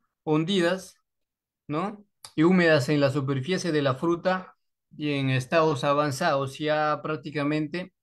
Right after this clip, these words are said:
va creciendo esta sintomatología, ¿no? Y su incidencia se incrementa cuando se inicia las lluvias, ¿no? Cuando hay mayor humedad,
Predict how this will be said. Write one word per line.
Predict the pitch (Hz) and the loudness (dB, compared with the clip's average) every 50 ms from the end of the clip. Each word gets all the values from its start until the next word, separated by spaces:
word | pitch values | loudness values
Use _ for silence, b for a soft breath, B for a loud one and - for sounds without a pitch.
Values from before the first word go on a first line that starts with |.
| _ - | _ -8
va | 175 139 135 139 160 - 180 160 139 - - - - 135 147 160 170 165 | -4 -4 -4 -4 -6 -8 -10 -12 -10 -12 -10 -4 0 2 4 4 4 2
creciendo | - 170 151 131 131 - 180 175 170 160 160 160 180 196 202 202 - _ _ _ _ _ _ - | 2 0 0 0 0 0 0 2 2 2 2 2 0 -2 -2 -6 -12 _ _ _ _ _ _ -6
esta | 165 160 - - 165 | -6 -4 -2 -2 -2
sintomatología, | 127 139 143 135 143 131 127 123 123 123 127 120 117 117 - - 127 123 127 - _ _ _ _ _ _ _ _ _ _ _ | -2 0 -2 0 0 0 0 0 0 -2 -4 -4 -4 -6 -8 -10 -12 -12 -12 -14 _ _ _ _ _ _ _ _ _ _ _
¿no? | - - - - 185 214 | -20 -12 -6 -2 -2 -2
Y | 190 | 0
su | - 185 | 2 2
incidencia | 175 160 131 147 156 170 185 185 180 185 180 | 2 2 2 2 2 2 2 0 0 0 -2
se | 151 160 160 147 139 139 139 139 | -2 -2 -2 -2 -2 -2 -2 0
incrementa | 135 135 131 143 147 156 165 180 180 170 160 - 170 170 | 0 0 0 2 2 2 2 2 0 0 -2 -2 -4 -2
cuando | - 160 143 135 139 135 | 0 0 0 0 -2 -4
se | 135 139 | -6 -6
inicia | 143 151 165 160 - - 190 202 202 208 - - _ _ _ _ _ _ _ _ _ _ _ _ | -4 -4 -4 -4 -2 -2 -2 -2 -2 -2 -8 -16 _ _ _ _ _ _ _ _ _ _ _ _
las | - 147 139 127 127 - | -4 -2 -2 -2 -2 -4
lluvias, | - 165 156 143 127 117 117 127 139 - - - _ _ _ _ _ | -2 -2 -2 -2 -2 -4 -8 -12 -14 -16 -20 -20 _ _ _ _ _
¿no? | 151 156 180 180 | -2 0 0 2
Cuando | 185 160 139 135 131 143 | 2 4 4 6 6 6
hay | 151 165 175 | 6 4 4
mayor | 175 170 165 180 185 185 | 4 4 4 4 6 6
humedad, | 185 180 180 175 175 175 175 180 175 170 | 6 6 6 4 4 4 4 2 0 -2